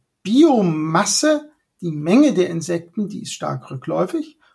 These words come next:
Und da gibt es Untersuchungen drüber, die eben zeigen, dass in den letzten dreißig Jahren etwa drei Viertel der Biomasse der Insekten verschwunden ist. Also nur noch ein Viertel da ist, was es vor dreißig Jahren gab.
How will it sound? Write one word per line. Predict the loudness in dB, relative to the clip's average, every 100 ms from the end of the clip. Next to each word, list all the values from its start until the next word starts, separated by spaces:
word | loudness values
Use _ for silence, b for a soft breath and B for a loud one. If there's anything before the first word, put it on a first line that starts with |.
| _
Und | -4
da | -4
gibt | -4 -10
es | -18
Untersuchungen | -12 -6 -2 2 2 2
drüber, | 0 2 2
die | 2 -4 -4
eben | -4
zeigen, | -2 -2 0 -2
dass | -6
in | -8
den | -8
letzten | -8 -8 -12
dreißig | -6 0 0 0 -4
Jahren | 2 4 2 0 -6 B B B
etwa | -6 -6
drei | -8 -2 2 2
Viertel | 0 -4 -2 -4
der | 0 0 0 b b b _ _ _ _ _
Biomasse | -6 0 2 4 4 2 0 -6
der | -4 -4
Insekten | -4 -4 -4 -4 -6 -4 -4 -6 _ _
verschwunden | -12 -10 -2 2 4 2 -4
ist. | -2 -4 -4
Also | -10 -8
nur | -8 -10
noch | -8
ein | -2 0 0
Viertel | -2 -4 -4 -4 -6
da | -2 0
ist, | 0 -2
was | -10
es | -12
vor | -18
dreißig | -10 -6 -6 -8 -8
Jahren | -2 -2 -2 2
gab. | 2 2